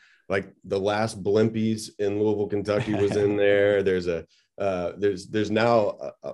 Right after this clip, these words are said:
Speaker 1: one, one restaurant that is very, very well known in this town, this, uh, Mediterranean restaurant called Shiraz. If any, any listeners are, uh, in the area, go to Shiraz. But it started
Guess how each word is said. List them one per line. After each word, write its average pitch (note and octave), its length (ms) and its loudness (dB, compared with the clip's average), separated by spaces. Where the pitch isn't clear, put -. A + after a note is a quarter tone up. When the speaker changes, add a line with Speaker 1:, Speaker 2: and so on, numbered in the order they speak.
Speaker 1:
one, A#2+ 400 2
one B2+ 180 6
restaurant A2 680 2
that G2 180 -2
is F#2+ 220 -2
very, A2 400 2
very G2+ 380 0
well G#2 240 0
known G#2 260 0
in F#2+ 80 -4
this F#2+ 160 -6
town, F#2+ 540 -2
this, F#2 240 -4
uh, F#2 220 -2
Mediterranean G2+ 1200 0
restaurant F#2+ 500 -4
called F#2 240 -6
Shiraz. F#2+ 600 0
If F2 160 -4
any, G#2+ 200 2
any G#2 160 0
listeners G2 500 0
are, F#2 220 -4
uh, F#2 200 -2
in G#2+ 120 2
the G2+ 80 4
area, G2 400 2
go G#2 180 0
to G#2 100 -2
Shiraz. F#2 540 -2
But F#2+ 140 -2
it B2 120 0
started A2 640 2